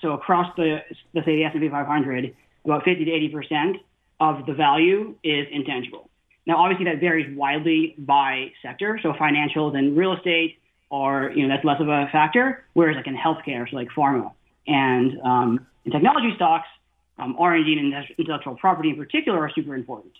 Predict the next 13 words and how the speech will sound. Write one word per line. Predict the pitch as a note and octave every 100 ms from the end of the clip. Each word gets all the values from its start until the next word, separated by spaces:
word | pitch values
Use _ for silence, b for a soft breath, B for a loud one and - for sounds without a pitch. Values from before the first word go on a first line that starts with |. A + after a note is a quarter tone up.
| _ _ _ -
Right? | C#3+
Brand | D#3+ F#3 E3+
equity | A3 G#3+ E3 D3 C#3+
is | D#3
actually | E3 D#3+
the | D#3
most | D3 D3
important | C#3 C#3+ C3+
in | C#3+
consumer | C3 C#3+ C#3
discretionary. | B2+ - F3 E3+ B2 - - _ _ _
Um, | - C3
consumer-facing | - F#3+ F3+ D#3 D3+ C#3 C#3 D3